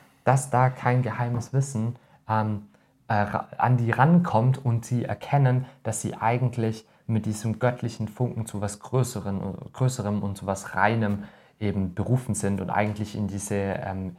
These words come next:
himmlisch, in die Lichtwelt, in, in die geistige Welt eigentlich hingehören,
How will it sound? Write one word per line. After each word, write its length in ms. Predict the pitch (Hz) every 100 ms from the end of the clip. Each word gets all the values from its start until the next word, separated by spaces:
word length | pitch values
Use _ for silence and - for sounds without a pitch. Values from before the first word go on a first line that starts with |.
| - _ _
himmlisch, 340 | 117 120 107
in 140 | 107
die 80 | 101
Lichtwelt, 580 | 101 123 - - 104 101
in, 280 | 101 101 95
in 180 | - 98
die 140 | 92
geistige 480 | 98 107 107 101 98
Welt 220 | 92 95 - _ _
eigentlich 320 | 120 123 113
hingehören, 680 | 147 151 117 95 95 98 101